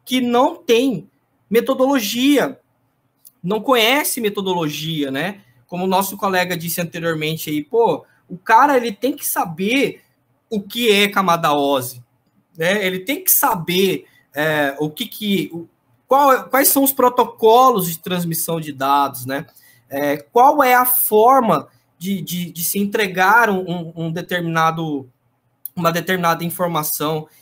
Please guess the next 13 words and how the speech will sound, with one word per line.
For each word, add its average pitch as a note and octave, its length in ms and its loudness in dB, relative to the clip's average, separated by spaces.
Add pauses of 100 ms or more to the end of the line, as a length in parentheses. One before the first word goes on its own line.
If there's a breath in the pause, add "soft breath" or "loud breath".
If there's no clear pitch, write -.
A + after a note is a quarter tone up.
(140 soft breath)
Então, A3+ 180 -2
cara, A3 440 2 (460 soft breath)
é, F3+ 300 -4
assim, A3 400 0
a, G3+ 260 0
a G#3+ 100 2
evolução B3+ 1000 4 (320)
da F3+ 160 -4
tecnologia, F3+ 920 -4
ela F3 320 -4
é E3+ 120 0
tão B3 500 0
rápida F#3 720 -2